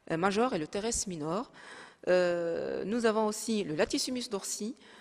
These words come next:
le trapèze, le petit et le grand rhomboïde et l'élévateur de la scapula. Alors, euh, le muscle, euh, le plus antérieur de ce groupe postérieur, représenté par le muscle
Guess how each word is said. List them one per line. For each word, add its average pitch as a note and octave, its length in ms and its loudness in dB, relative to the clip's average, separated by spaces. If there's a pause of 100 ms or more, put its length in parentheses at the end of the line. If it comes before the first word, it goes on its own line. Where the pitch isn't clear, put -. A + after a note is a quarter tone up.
(160)
le G3 240 2
trapèze, A3 640 0
le G3 100 -2
petit C4 300 -2
et A3+ 40 4
le F#3 120 2
grand B3 180 6
rhomboïde G3 720 2 (320)
et A3 260 6
l'élévateur G3 720 2
de E3 120 -4
la G3 200 0 (200)
scapula. - 520 -2 (640)
Alors, E3 340 6
euh, E3 640 0
le E3+ 160 -4
muscle, B3 500 -6 (160)
euh, E3+ 400 -4
le D#3+ 80 -6
plus C4+ 400 0 (260)
antérieur A#3 540 2
de D#3 80 -10
ce - 160 -6
groupe A#3+ 320 0
postérieur, G3 560 2
représenté F#3+ 480 -6
par E3+ 180 -2
le D#3+ 80 -4
muscle A#3+ 280 -4